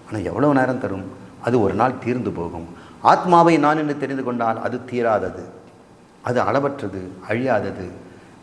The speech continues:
அவன் ஒருவன் தான் இருக்கிறான். எனவே எவன் ஒருவன் ஆத்மாவை மட்டுமே லட்சியமாக கொண்டு தியானிக்க வேண்டும். இந்த ஞானத்திற்கு கட்டாயம் வந்துடணும். ஆத்மாவை லட்சியமாக கொண்டு தியானிப்பவனின்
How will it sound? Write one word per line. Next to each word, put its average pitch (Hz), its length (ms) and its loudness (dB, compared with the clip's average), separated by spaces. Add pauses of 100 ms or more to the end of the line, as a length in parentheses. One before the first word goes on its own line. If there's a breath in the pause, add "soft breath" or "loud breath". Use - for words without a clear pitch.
(200)
அவன் 110 240 0
ஒருவன் 123 300 2
தான் 110 160 -2
இருக்கிறான். 87 420 -6 (480)
எனவே 107 280 2 (800)
எவன் 160 220 8
ஒருவன் 95 300 0 (460)
ஆத்மாவை 139 480 2 (100)
மட்டுமே 123 380 -4 (760)
லட்சியமாக 165 760 2
கொண்டு 131 260 0 (320)
தியானிக்க 117 420 -2
வேண்டும். 92 380 -6 (1000)
இந்த 113 120 -2 (100)
ஞானத்திற்கு 160 540 4
கட்டாயம் 123 400 2
வந்துடணும். 95 480 -4 (640)
ஆத்மாவை 147 440 0 (140)
லட்சியமாக 151 680 0
கொண்டு 131 180 -2 (140)
தியானிப்பவனின் 107 720 -4